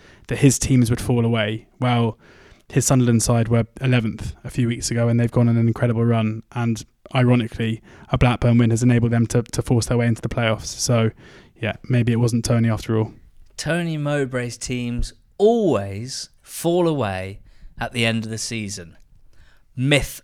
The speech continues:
Speaker 2: busted.
Speaker 1: <laughs>
Speaker 2: And pleasingly so, because Tony Mowbray will lead Sunderland into the playoffs. They will play Luton in them, George. They went to Preston and they won three nil. And the first half was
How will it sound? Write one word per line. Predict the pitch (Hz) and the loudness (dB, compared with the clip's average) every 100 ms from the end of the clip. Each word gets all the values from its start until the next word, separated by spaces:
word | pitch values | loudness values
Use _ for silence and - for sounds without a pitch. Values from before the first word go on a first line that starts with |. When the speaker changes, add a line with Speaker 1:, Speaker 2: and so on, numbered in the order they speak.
| _ | _
Speaker 2:
busted. | 117 - 123 - - 80 - - 147 165 | -18 -4 -4 -2 -8 -12 -14 -6 -2 -2
Speaker 1:
<laughs> | 123 - _ - _ - | -2 -8 _ -20 _ -6
Speaker 2:
And | 117 117 | -4 -2
pleasingly | 147 143 117 110 107 104 | -2 -2 -2 -4 -6 -8
so, | - 117 90 87 - - - | -6 -6 -8 -14 -20 -20 -14
because | 123 127 | -8 -6
Tony | - 151 156 | -2 -2 0
Mowbray | 147 131 | 0 0
will | 117 113 | -2 -2
lead | 117 127 120 | -2 -2 -4
Sunderland | - 120 117 110 101 101 | -4 -4 -2 -4 -6 -6
into | 117 110 117 | -6 -6 -8
the | 110 | -10
playoffs. | - 104 87 - | -8 -8 -8 -10
They | |
will | 101 | -10
play | 101 110 110 | -10 -10 -8
Luton | 117 123 - 113 110 - - _ _ | -6 -6 -6 -8 -8 -16 -20 _ _
in | 143 139 127 | 0 0 0
them, | 113 110 98 95 - | 2 2 0 -6 -10
George. | - 110 101 | -6 -4 -4
They | 110 | -4
went | 117 117 | -4 -6
to | |
Preston | - 143 - - 131 131 127 - - _ | -4 -4 -4 -4 -2 -4 -6 -16 -20 _
and | 120 | -4
they | 117 | -4
won | 113 110 | -4 -6
three | 107 - - 135 123 | -6 -12 -6 -2 -2
nil. | 120 117 90 87 - - - | 0 -2 -4 -10 -14 -20 -6
And | 139 | -6
the | |
first | - 185 180 | -2 -2 0
half | 170 156 151 | 0 0 2
was | 135 127 - | 2 0 -4